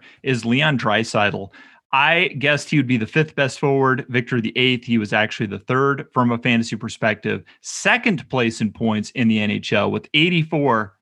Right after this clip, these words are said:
That's thirty-one goals and fifty-three assists. Uh, for anyone wondering, I mean, maybe you didn't pay that close of attention to the Oilers and you'd speculate, "Well, gee, it's because he's playing with McDavid all the time."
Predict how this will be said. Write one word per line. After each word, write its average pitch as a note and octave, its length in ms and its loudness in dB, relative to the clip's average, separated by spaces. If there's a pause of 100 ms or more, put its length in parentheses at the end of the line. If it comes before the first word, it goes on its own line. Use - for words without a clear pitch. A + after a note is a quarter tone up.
That's A2+ 200 -4
thirty-one C#3+ 400 2
goals B2 300 -2
and G#2+ 140 -2
fifty-three A#2 460 0
assists. A2 480 0 (340)
Uh, C3+ 220 -2
for D#3 180 -2
anyone C4 380 0
wondering, A3+ 340 0
I C#3+ 60 0
mean, C3 200 0
maybe A2+ 240 2
you A2+ 140 2
didn't G#2+ 280 -4
pay A2 200 -2
that G#2+ 220 -2
close A2 240 -4
of G#2+ 80 -6
attention A2+ 400 0
to G#2+ 80 2
the A#2 40 2
Oilers F#3+ 300 2
and B2+ 100 0
you'd G#2+ 140 -2
speculate, A2 640 -2
"Well, A#2 100 -2
gee, F#3 320 -2
it's - 160 -8
because A#2+ 320 -2
he's B2 140 -2
playing C#3 260 0
with D3 140 -4
McDavid E3+ 420 -2
all G#2+ 160 2
the G2+ 80 -8
time." G2+ 420 -4